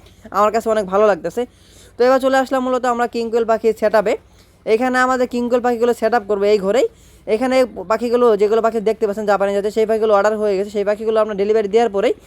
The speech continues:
এই পুরো ঘরটাতে আমরা কিং কোয়েল পাখির সেটআপটা করে ফেলবো। আপনারা ভিডিওতে দেখতে পাচ্ছেন বোর্ডিংয়ের ভিতরে আমরা কিং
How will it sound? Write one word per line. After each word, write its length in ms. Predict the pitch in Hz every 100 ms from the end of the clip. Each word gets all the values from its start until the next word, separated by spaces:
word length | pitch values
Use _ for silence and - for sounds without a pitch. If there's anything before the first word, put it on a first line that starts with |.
| _ _ _ -
এই 140 | 196
পুরো 240 | 202 226 254
ঘরটাতে 360 | 208 196 214 226
আমরা 180 | 240 208
কিং 240 | 208 208
কোয়েল 140 | 202 202
পাখির 220 | 202 190
সেটআপটা 260 | 196 170 185
করে 220 | 185 190
ফেলবো। 220 | 170 156 160
আপনারা 200 | 180 202
ভিডিওতে 300 | 214 226 214
দেখতে 260 | 220 214
পাচ্ছেন 200 | 208 254 214
বোর্ডিংয়ের 360 | 190 220 233
ভিতরে 240 | 214 202 226
আমরা 160 | 208
কিং 160 | 208